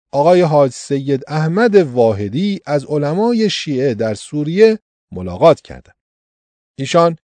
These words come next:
جزوه ای را به من نشان داد که در معرفی قبر مطهر حضرت سکینه بنت علی ابن ابی طالب و فاطمه زهرا سلام الله علیها بود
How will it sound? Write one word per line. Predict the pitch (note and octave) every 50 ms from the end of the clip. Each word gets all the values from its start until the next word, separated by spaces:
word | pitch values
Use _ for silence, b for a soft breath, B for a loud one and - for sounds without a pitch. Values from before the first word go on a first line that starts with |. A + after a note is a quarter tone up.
| _ - B2
جزوه | C3+ F3+ F#3+ E3+ F3+ A#3
ای | A#3+ G#3+
را | F#3 F3 D#3
به | D3 D3
من | C#3+ D3 D3 D3 C#3
نشان | B2+ - - C3+ B2+ B2
داد | A#2+ A2+ G#2+ G2+ G2 _
که | - C#3
در | C3+ D#3 D#3 D#3
معرفی | D#3 D#3 D#3 D#3 D#3 D3 C#3+ D#3+ D#3 - - A3+ A#3 A3 G3 F3+
قبر | - - F3 F3+ F3 D#3 D#3 E3
مطهر | D#3+ D3+ C#3+ C3 - C#3+ C#3 C3+ D#3+ A#3 A#3 G3+ D#3+ C#3+
حضرت | C3+ A#2+ B2+ C#3+ C3+ C3+
سکینه | A#2 - - G2 F#2+ - G#2+ F#2+ F#2+ G#2+ D#3 G3 G3+ G3+ G3+ - _ _ _ _ _ -
بنت | A2 B2+ G3 A3+ A3+ F#3+ -
علی | F#3+ E3 D3+ D3 D3 D3 F3
ابن | F3+ D#3+ D#3 D3+
ابی | C3 B2+ B2 A#2 A2+
طالب | - A#2 A#2 A#2 A#2+ D3+ G#3+ A3+ F#3+ D#3+ D3+
و | C3+
فاطمه | - - B2+ A#2 A2 - A2 A2 A#2 A2 G2+
زهرا | G2 F2+ G2+ F#2+ F2 F2 G2 C3 F3+ G3 G3+ G3
سلام | F3+ - - - A#2+ A#2 G#2+ G2 F#2+ F2+
الله | F2 E2+ E2 D#2+ D#2+ D2+
علیها | E2 D#2+ E2 D#2+ D#2+ F2+ D#3 F3 B2
بود | D#2+ D2